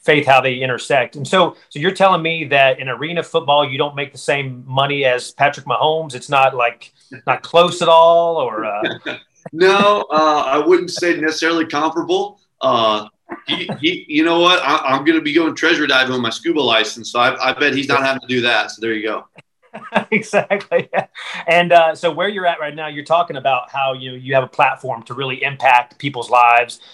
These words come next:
Speaker 1: especially kids maybe that look up to you. And, and you got high schoolers now.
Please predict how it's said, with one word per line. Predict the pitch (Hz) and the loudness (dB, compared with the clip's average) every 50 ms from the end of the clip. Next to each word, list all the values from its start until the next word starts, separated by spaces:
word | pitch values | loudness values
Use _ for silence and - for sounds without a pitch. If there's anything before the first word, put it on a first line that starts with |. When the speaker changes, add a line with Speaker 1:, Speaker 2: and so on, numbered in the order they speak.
| - _ - | -12 _ -8
Speaker 1:
especially | 127 - - 180 180 - 165 147 135 | -4 0 2 2 2 2 0 -4 -4
kids | - 165 160 147 135 - 135 | -2 0 0 0 0 -2 -6
maybe | 135 131 131 | -6 -6 -6
that | 127 127 | -6 -6
look | 127 135 131 139 | -4 -4 -2 0
up | 139 135 135 | 0 0 0
to | - - 117 | -2 -6 -10
you. | 110 113 113 117 120 | -8 -8 -6 -6 -8
And, | 120 123 127 | -8 -8 -8
and | 127 131 127 | -8 -6 -6
you | 123 127 | -4 2
got | 143 147 139 - | 2 4 4 4
high | - 139 147 156 | 4 4 2 2
schoolers | 151 - - 143 131 131 123 - 131 | 2 -2 -6 -8 -6 -8 -8 -4 -2
now. | 123 127 127 127 127 120 | 0 2 4 4 2 0